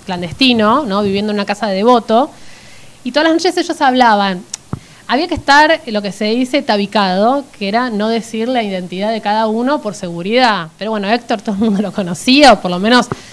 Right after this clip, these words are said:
él se deschavaba enseguida, ¿no? Y entonces, eh, eh, hablaba mucho sobre el Eternauta, sobre su, su, nada, su, su tarea como guionista, y él en una de esas noches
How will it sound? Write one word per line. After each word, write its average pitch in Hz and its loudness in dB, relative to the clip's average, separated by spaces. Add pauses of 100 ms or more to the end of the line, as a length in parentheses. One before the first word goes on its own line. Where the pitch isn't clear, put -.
(120)
él 233 -4
se - 0
deschavaba 226 4
enseguida, 208 2
¿no? 214 0 (560)
Y 233 2
entonces, 262 4
eh, 247 0 (120)
eh, 233 -8
hablaba 269 4
mucho 302 0
sobre 240 0
el 226 0
Eternauta, 247 -2
sobre 202 -8
su, 190 -10
su, 208 -18 (140)
nada, 196 -10
su, 185 -12
su - -14
tarea 196 -2
como 220 -2
guionista, 262 0 (360)
y 277 0
él 285 4
en 302 2
una 302 2
de - 2
esas 285 0
noches 339 2